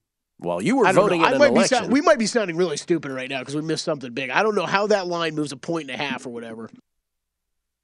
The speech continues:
Speaker 1: Yeah, I don't think we are. I mean,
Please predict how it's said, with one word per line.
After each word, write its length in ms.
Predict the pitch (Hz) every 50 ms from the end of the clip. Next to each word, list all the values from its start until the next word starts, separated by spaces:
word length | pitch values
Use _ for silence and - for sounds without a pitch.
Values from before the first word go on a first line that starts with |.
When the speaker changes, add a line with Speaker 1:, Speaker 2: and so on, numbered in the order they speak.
| _ _ _ _ _ _ -
Speaker 1:
Yeah, 120 | 92 87 87
I 40 |
don't 120 | 90 87 -
think 120 | 104 90 -
we 80 | 73
are. 260 | 76 82 87 71 - _ _ _ _ _ _ _ _ _ _ _ _ _ _ _ _ _ _ _ _ _ -
I 80 | - 113
mean, 220 | 92 80 -